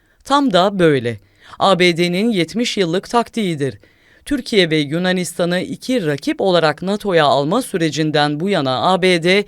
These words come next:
Türk tehdidi diyerek Yunanistan'da, Yunan tehdidi diyerek Türkiye'de askeri varlığını artırma yolları aradı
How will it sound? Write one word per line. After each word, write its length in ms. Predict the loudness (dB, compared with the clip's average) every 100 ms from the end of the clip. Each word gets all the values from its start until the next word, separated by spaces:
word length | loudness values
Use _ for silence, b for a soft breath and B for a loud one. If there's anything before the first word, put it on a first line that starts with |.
| b b b
Türk 260 | -4 -4 0
tehdidi 540 | 0 0 -2 -4 -4
diyerek 460 | -2 0 2 0 -4
Yunanistan'da, 880 | -2 0 -2 -2 -2 0 2 4 2 B B B
Yunan 360 | 0 2 2 0
tehdidi 560 | -2 -4 -6 -4 -4
diyerek 460 | 0 2 2 -2 -4
Türkiye'de 680 | -8 -6 0 0 2 0 0 B B
askeri 520 | -2 -2 -2 0 2
varlığını 640 | 4 4 4 0 0 0 2
artırma 460 | 0 -2 -2 -2
yolları 480 | 0 -2 0 2 4
aradı 480 | 2 0 0 2